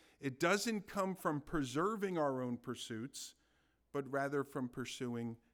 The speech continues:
his pursuits. So again, to quote Jesus the second time, "If anyone would come after me, let him deny himself, take up his cross, and follow me." Next verse says,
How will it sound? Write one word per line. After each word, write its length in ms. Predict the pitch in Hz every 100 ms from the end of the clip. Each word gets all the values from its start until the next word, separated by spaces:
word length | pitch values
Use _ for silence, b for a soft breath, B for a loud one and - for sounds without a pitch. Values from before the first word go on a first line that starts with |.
| _
his 260 | 190 175
pursuits. 680 | - 127 - - 90 - - _ _ _ _ _ _
So 140 | - 147
again, 220 | 151 151
to 60 | 127
quote 220 | 160 143
Jesus 320 | 156 139 123
the 80 | 139
second 340 | 160 147 143
time, 340 | 151 180 147 123 B B
"If 140 | 143
anyone 360 | 156 185 190 175
would 120 | 170
come 160 | 170 156
after 280 | 180 196 151
me, 120 | 139
let 140 | 143
him 120 | 147
deny 260 | 139 135 170
himself, 360 | 170 - 143 -
take 200 | 170 160
up 80 |
his 120 | 135 -
cross, 280 | 160 151
and 120 | 143 123
follow 300 | 151 156 156
me." 240 | 165 147
Next 260 | 131 139 -
verse 260 | 175 156
says, 340 | - 143 135